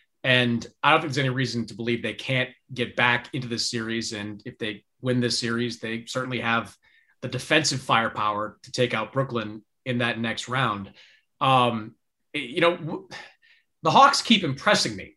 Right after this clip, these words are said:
and that's the problem. It's like, you know, they're clearly not, y-, you know, they get through that first round series and more attention, I think, was paid to the Knicks being limited than the Hawks being really good.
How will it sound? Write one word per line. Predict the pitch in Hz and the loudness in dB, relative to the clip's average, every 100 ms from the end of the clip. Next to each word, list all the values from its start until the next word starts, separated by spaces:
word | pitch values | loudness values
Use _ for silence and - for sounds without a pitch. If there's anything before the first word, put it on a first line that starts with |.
| _ | _
and | 147 143 135 143 | 2 2 2 0
that's | 156 165 | 0 0
the | - | -2
problem. | - 190 151 107 | 6 8 8 4
It's | 117 - | -6 0
like, | 151 135 131 _ _ _ _ _ | 4 4 2 _ _ _ _ _
you | 156 | 0
know, | 156 160 | 2 6
they're | 160 | 6
clearly | - 240 226 185 | 6 6 8 8
not, | 165 - 190 | 4 0 -2
y-, | 190 | -2
you | 175 | -2
know, | 151 143 - - | -4 -4 -14 -2
they | 165 | 4
get | 226 | 4
through | 214 180 | 6 4
that | - | 6
first | 190 - | 4 6
round | 156 135 | 4 4
series | 208 180 135 - - | 4 4 2 0 -2
and | 135 | 0
more | 147 185 | 4 6
attention, | 170 - 165 156 156 | 6 4 0 2 2
I | 135 | 2
think, | 160 135 | 0 -2
was | 123 | -4
paid | - 139 139 135 | 0 2 2 0
to | 131 117 | -2 -2
the | 123 | 0
Knicks | 135 151 - | 2 2 0
being | 139 120 | 0 2
limited | 147 180 131 120 | 4 4 4 0
than | |
the | 120 | 2
Hawks | 143 139 - | 4 4 2
being | 135 127 | 0 0
really | 123 110 | -2 0
good. | 123 151 98 | 4 4 2